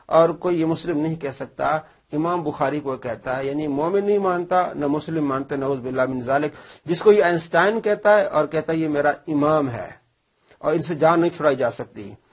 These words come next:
تو دوسرا اس کا ہے زبیر زئی، وہ بھی پرلے درجے کا سمجھو کہ بدتمیز، اور وہ آپ ویڈیو دیکھ لیں میری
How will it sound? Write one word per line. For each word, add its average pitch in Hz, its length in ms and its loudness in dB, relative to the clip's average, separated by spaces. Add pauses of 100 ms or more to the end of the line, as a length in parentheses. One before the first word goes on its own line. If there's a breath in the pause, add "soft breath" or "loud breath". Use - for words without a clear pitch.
(300 soft breath)
تو 165 100 -4
دوسرا 220 320 10
اس 240 140 10
کا 240 160 10
ہے 247 120 10
زبیر 165 340 6
زئی، 127 260 -2 (200)
وہ 165 180 0
بھی 220 100 0
پرلے 233 420 4
درجے 170 320 0
کا 165 380 2 (260)
سمجھو 147 300 -2
کہ 156 100 -4
بدتمیز، 139 720 -6 (440 soft breath)
اور 165 360 8
وہ 175 280 6
آپ 170 240 8
ویڈیو 165 320 6
دیکھ 165 240 4
لیں 185 120 6
میری 151 360 2